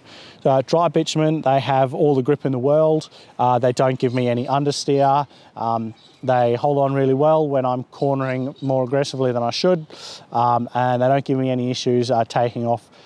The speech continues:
uh, from the traffic lights or from the line or anything like that. Now, we can obviously have the camper trailer on the back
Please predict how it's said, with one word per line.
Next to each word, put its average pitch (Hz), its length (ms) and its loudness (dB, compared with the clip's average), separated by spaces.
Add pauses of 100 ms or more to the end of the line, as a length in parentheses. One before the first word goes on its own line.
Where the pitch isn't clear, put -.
(180)
uh, 113 180 0
from 120 160 -2
the 120 60 -2
traffic 120 360 -4
lights 113 380 0
or 113 100 0
from 117 160 -6
the 110 80 -2
line 107 320 0
or 104 60 -4
anything 110 300 -6
like 107 180 -2
that. 107 180 -4 (400)
Now, 127 420 2 (240)
we 135 140 2
can 131 120 0
obviously 131 300 0
have 131 140 0
the 127 60 -6
camper 135 260 -4
trailer 135 340 2
on 123 100 0
the 113 60 -4
back 165 380 0